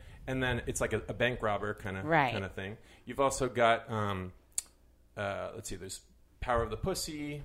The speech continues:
Speaker 1: Bottle Service Girls. I got that swagger, and it's, uh,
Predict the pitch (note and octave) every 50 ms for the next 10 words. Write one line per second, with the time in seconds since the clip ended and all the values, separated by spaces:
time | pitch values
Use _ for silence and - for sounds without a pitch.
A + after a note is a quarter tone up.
0 | - - C3+ C3+ C#3+ C#3+ C3+ - - C#3+ B2 C3+ C3+ - - C3+ C3+ C3 C3 C3
1 | C3 B2+ - - - - - - - - - - B2 A#2+ B2 A#2 - A#2+ - -
2 | - - - C3+ C3+ C3+ C3+ C3+ C3+ C3+ C3 C3+ C3+ C3 C3+ - C3+ A#2+ A#2 G#2+
3 | - - - - - - A#2 G#2+ G2+